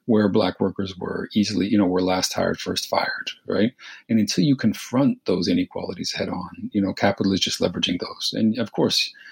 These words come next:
using, um, workers of color, using, you know, work migrants as, as, you know, strike breaker, breakers in all, in, in all practical aspects, um, because these divisions exist, right? And we haven't talked about,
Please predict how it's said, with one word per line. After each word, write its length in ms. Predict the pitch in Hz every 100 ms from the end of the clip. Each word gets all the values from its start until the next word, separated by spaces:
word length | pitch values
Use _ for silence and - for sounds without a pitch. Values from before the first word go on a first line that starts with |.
| -
using, 560 | 113 123 107 101 95 - 98
um, 320 | 90 92 - 127
workers 260 | 110 104 101
of 140 | 98
color, 420 | - 95 92 90 98
using, 520 | 98 123 110 104 98 110
you 140 | 95 92
know, 80 |
work 320 | 90 95 95 107
migrants 500 | 98 95 92 87 -
as, 380 | 95 - - - 90 - - -
as, 220 | 98 - -
you 160 | 107 113
know, 80 | 101
strike 320 | - 143 233
breaker, 300 | 98 85 - - -
breakers 360 | 101 - 85
in 100 | 90
all, 180 | 92 -
in, 120 | 98
in 160 | 98 95
all 160 | 92 -
practical 420 | - - - 95
aspects, 500 | - - 90 - - - - -
um, 300 | 117 113 117
because 300 | 123 123 117
these 160 | 107 98
divisions 460 | 101 92 90 90 92
exist, 680 | - - - - - - -
right? 220 | 107 107
And 140 | 104 104
we 80 | 101
haven't 260 | 135 113
talked 320 | - 190 208
about, 360 | 107 95 87